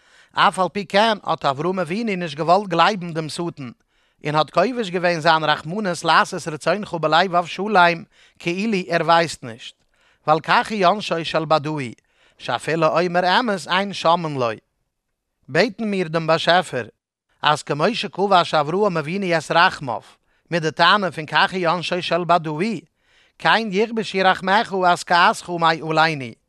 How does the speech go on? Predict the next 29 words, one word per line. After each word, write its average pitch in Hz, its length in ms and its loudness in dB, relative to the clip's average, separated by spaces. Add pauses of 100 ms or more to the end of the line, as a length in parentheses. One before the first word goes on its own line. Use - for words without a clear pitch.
(400)
In 156 140 -2
a 160 100 4
viele, 220 360 0
ob 196 240 0
der 175 120 -4
Suten 175 400 -10
sucht 175 240 -6
Emes, 196 500 0 (320)
sollst 170 320 2
du 175 60 0
auch 196 280 0
nicht 165 200 -10
gleiben. 147 480 2 (1120)
Hagun 139 440 -2
Reb 156 180 -2
Elchunen 143 520 -4
Wassermann, 143 640 0
sich 127 180 -12
reine 131 280 -2
Levruche, 127 580 -4 (420)
is 123 200 -12
Masber 151 440 0
dem 131 180 -8
Nesoim 143 520 -2
von 139 160 -10
der 131 100 0
Akkaide 143 460 0
Hafle 147 400 0
Vefeile. 131 520 -6